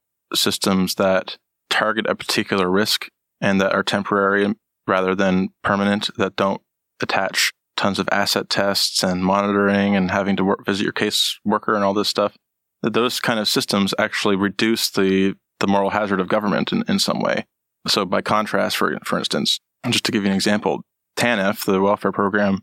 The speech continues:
such that it currently still exists, because it's kind of been eroded over the years, it tries to target to the truly needy, right? And there's, there's again, this kind of odd bedfellows coalition between the right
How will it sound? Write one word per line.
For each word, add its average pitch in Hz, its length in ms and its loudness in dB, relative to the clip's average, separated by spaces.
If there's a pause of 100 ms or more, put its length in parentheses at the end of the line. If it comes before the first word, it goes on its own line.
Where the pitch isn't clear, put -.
(300)
such - 220 -2
that 98 100 0
it 98 60 -6
currently 101 300 -2
still 101 220 0
exists, 101 600 0 (320)
because 104 200 -2
it's - 160 0
kind 95 180 -2
of 95 180 -8
been 98 340 2
eroded 113 340 2
over 104 140 0
the 101 100 2
years, 101 280 2 (520)
it 113 220 0
tries 135 280 0
to 120 80 -4
target 120 460 0 (440)
to - 100 -2
the 98 100 2
truly 107 300 2
needy, 98 380 -2 (160)
right? 101 220 0
And 104 200 2
there's, 104 200 0 (180)
there's 113 260 2
again, 113 440 0
this 104 160 0
kind 104 200 0
of 95 160 -4 (420)
odd 104 200 0
bedfellows 101 500 0
coalition 107 440 0
between 98 420 2
the 92 80 0
right 98 440 0